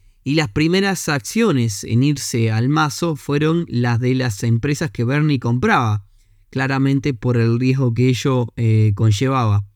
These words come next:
Sin embargo, Bernie Madoff nunca les dijo a sus clientes de aquel entonces que había perdido todo su dinero, sino que le pidió prestado dinero a su suegro,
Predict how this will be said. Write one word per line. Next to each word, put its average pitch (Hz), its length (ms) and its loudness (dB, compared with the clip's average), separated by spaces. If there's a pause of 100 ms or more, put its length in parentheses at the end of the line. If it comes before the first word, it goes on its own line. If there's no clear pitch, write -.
(1080)
Sin 160 220 -4
embargo, 233 520 2
Bernie 202 320 0
Madoff 202 400 -2
nunca 185 480 -2
les 147 200 0
dijo 160 320 -2
a 139 80 -2
sus 120 220 -8
clientes 147 420 -2
de 120 80 -2
aquel 131 240 -2
entonces 180 520 -2
que - 140 -8
había 139 240 -2
perdido 139 460 -2
todo 147 220 -2
su 135 200 -4
dinero, 156 380 0
sino 160 400 -2
que 175 300 0
le 127 200 -2
pidió 185 340 0
prestado 151 460 0
dinero 156 580 0
a 127 140 -8
su 131 160 -8
suegro, 156 520 0